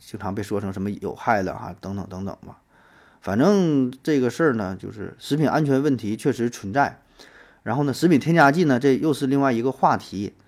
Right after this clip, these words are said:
还有一，咱之前也说过，还有一种叫食品非法添加物啊。所以这些信息让咱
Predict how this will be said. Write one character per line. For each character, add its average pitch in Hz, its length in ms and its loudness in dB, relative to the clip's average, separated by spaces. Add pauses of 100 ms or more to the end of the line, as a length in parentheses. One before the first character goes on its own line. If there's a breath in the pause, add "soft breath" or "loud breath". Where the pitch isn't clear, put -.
还 156 100 0
有 131 80 6
一， 113 260 -2
咱 131 140 -2
之 131 80 -2
前 135 80 4
也 120 60 2
说 113 180 0
过， 120 80 -2
还 139 60 4
有 120 40 4
一 - 40 2
种 104 100 -2
叫 117 100 0
食 123 300 -2
品 104 260 -6
非 135 240 2
法 - 240 0
添 120 200 -2
加 110 260 -2
物 - 380 -4 (100)
啊。 - 220 -10 (320 soft breath)
所 170 100 4
以 143 40 4
这 233 140 6
些 160 200 6
信 175 280 2
息 110 300 -4 (760 soft breath)
让 175 140 2
咱 165 240 6